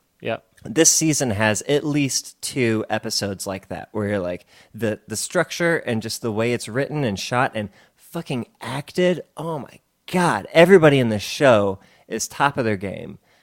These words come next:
Speaker 2: It's, <laughs> it's so good, Brian. If you haven't caught up to season four, I would highly recommend you go through seasons two and three because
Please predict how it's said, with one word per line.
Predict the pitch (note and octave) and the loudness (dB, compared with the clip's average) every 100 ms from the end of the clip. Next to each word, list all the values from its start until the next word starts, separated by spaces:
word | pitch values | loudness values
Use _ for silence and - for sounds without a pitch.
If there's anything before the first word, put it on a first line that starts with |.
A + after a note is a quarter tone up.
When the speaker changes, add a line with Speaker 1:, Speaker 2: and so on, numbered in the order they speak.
| _ - | _ -4
Speaker 2:
It's, | - - - | -2 -2 -4
<laughs> | - | -6
it's | B2+ - | -8 -4
so | C#3 A#2 | 0 0
good, | G#2 G2+ | 0 -2
Brian. | G#2+ G#2 G#2 | 0 0 0
If | B2 - | -4 -2
you | B2+ A#2+ | -2 0
haven't | A2+ B2 C#3 - | 0 0 -2 -6
caught | - C3 A#2+ | 2 4 6
up | C#3 - | 4 0
to | D3 C#3+ | -6 -4
season | D3+ C#3+ D#3 | -4 -4 -4
four, | C#3+ D#3+ E3 C3 | -4 -2 0 0
I | A2 | 0
would | G#2 | -2
highly | G2+ - D#3 D#3 | -4 -2 0 2
recommend | C3 C3 A2+ A2 G#2+ G#2+ - | 0 -2 -4 -4 -4 -4 -4
you | |
go | B2 C3+ | 2 2
through | - C3 A2+ | 2 -4 -4
seasons | A#2+ G2+ G2+ F#2 - | -6 -6 -6 -8 -6
two | A2 | -6
and | F#2+ - | -6 -4
three | C3 C3+ | -4 -2
because | G#2 G2 G2+ - | -4 -6 -8 -10